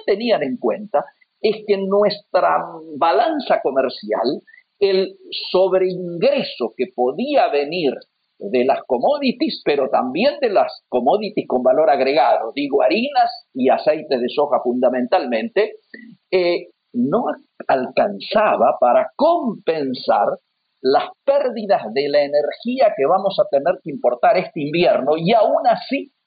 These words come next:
ya se sabe que vamos a tener crisis de, eh, provisión de gas fundamentalmente. Nosotros te-, vamos a tener aproximadamente entre dos mil quinientos y tres mil millones de sobreingreso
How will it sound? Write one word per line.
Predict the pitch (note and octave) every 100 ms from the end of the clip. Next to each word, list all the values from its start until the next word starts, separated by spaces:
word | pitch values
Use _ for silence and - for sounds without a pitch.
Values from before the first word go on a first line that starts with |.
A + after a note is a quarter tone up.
| _ -
ya | A#2 A3 A3+
se | F3+ E3
sabe | E3+ F#3+ -
que | C#3
vamos | C#3 C#3+
a | C3
tener | B2+ C3+ C#3
crisis | - A3 F#3 E3+ E3 - _
de, | - G3 B3 D3+ D#3 - _ _ -
eh, | A2 G3+
provisión | D3+ D3 D3+ - F3 F3+ F#3 -
de | A3+ D3+
gas | C3+ D#3+ - -
fundamentalmente. | D#3 D3+ C#3 C3 B2 C#3 A#2 G#2+ - B2+
Nosotros | D3 C4+ B3+ G3+
te-, | - C#3
vamos | E3 E3
a | D#3
tener | D#3+ D#3+ B2 - _ - -
aproximadamente | D3 D3+ F#3 F#3+ - F3+ F3 G#3+ F3 E3 G3+ G3 - D3+
entre | C#3 C3 C#3
dos | C#3 C#3
mil | F3+ A3 F#3+
quinientos | E3+ E3 F#3 F#3+ F#3 C#3+
y | B2+
tres | C3+ B2
mil | C3+ F#3 F3 F3+ _ _ -
millones | A2+ C3 B2 C#3 D#3+ D#3 B2 A2+
de | B2+
sobreingreso | - F3 F3 F3 D3+ C#3+ C3+ C3 D3 G#3 - - A3+